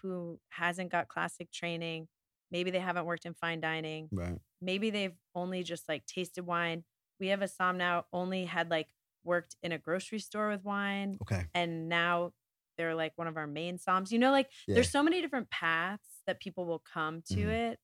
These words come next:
Speaker 1: And I think there's people who still haven't figured out that path.
Speaker 2: Sure. No, a-, absolutely. And that, and, and also that path will morph and, and change and evolve and,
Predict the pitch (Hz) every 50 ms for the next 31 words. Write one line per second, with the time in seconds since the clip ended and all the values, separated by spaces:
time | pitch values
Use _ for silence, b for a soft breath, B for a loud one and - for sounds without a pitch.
0 | _ - 180 180 180 170 170 - - _ _ _ 170 175 - 208 202 220 214 196
1 | _ - 214 190 - 196 170 190 190 - - - 190 185 175 180 180 165 170 156
2 | - - 180 160 165 156 156 156 160 - - - - _ _ - - - - -
3 | _ _ _ _ - - - - - 110 90 90 - 143 135 113 117 113 - 131
4 | 131 - - 117 139 175 147 104 104 104 104 110 113 113 107 - 113 110 107 107
5 | - 107 107 104 104 104 - 107 101 101 95 - - 101 98 92 - 101 95 95
6 | 95 95 92 90 90 95 104 104 - - - 101 101 101 104 - - 92 95 92
7 | 90 - - 95 98 98 95 98 92 95 98 95 95 92 92 95 98 101 101 98
8 | 104 101 -